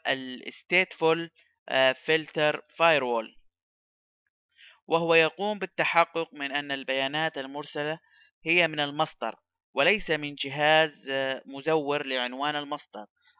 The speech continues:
أو قام بإضافة باكيتس غير تابعة للمصدر، وذلك يتم من خلال التحقق ومتابعة ال تي سي بي وال آي بي header.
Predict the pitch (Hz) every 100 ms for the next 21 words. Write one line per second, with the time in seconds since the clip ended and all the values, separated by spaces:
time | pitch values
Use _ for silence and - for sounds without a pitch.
0 | _ 147 151 147 - 139 147 151 135 135
1 | 127 135 139 143 139 135 127 - 160 160
2 | 156 _ 113 127 143 - 135 139 139 143
3 | 151 151 - 110 - _ _ _ _ 127
4 | 143 208 233 - 185 202 190 165 - 175
5 | 180 165 - 143 180 196 180 170 156 147
6 | 139 147 143 156 170 165 143 - 185 170
7 | 165 165 185 156 143 - 170 190 196 175
8 | 156 123 113